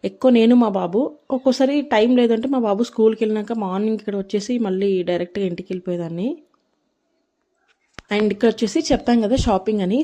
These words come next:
So మా husband and మా బాబు షాపింగ్ రెండు, ఇద్దరి కోసం వచ్చాము. నాది అయిపోయింది కదా, already ఒక వీడియోలో చూపించేశాను కదా. And ఇక్కడ వచ్చేసి మా హస్బెండ్ వచ్చేసి, ఆ, కొంచెం ఫంక్షన్ వేర్గా ఉండే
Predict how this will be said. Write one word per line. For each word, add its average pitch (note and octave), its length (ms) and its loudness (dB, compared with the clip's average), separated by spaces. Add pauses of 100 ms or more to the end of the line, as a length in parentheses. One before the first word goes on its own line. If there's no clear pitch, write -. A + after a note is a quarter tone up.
(120)
So G3 80 -2
మా F#3 240 -2
husband G3 300 -2 (160)
and C#4 120 2
మా C#4+ 120 2
బాబు F#3+ 280 -2
షాపింగ్ F3+ 340 -8
రెండు, F3 460 -8
ఇద్దరి F#3+ 240 -4
కోసం G3+ 240 -4
వచ్చాము. F#3 440 -8 (320)
నాది A3 160 2
అయిపోయింది G#3+ 340 2
కదా, G#3 100 0
already G3+ 240 -2
ఒక G#3 80 -10
వీడియోలో F#3+ 300 -2
చూపించేశాను F3+ 640 -10
కదా. G#3+ 260 -6 (600)
And A3+ 120 0
ఇక్కడ C4 220 2
వచ్చేసి A#3+ 360 2
మా A3 400 -2
హస్బెండ్ A3 400 0
వచ్చేసి, A3 460 -4 (100)
ఆ, G3 80 -2
కొంచెం G3 340 -6
ఫంక్షన్ G3 400 -6
వేర్గా G3+ 360 -4
ఉండే F#3 380 -4